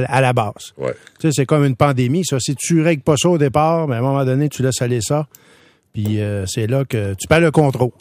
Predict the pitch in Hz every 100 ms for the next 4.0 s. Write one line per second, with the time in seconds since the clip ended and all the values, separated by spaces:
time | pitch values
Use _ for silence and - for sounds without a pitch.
0 | - 64 57 - 90 87 82 71 - -
1 | 113 113 _ - 92 113 131 127 98 107
2 | 95 76 76 92 104 92 80 78 - 117
3 | - 69 71 101 87 80 58 53 -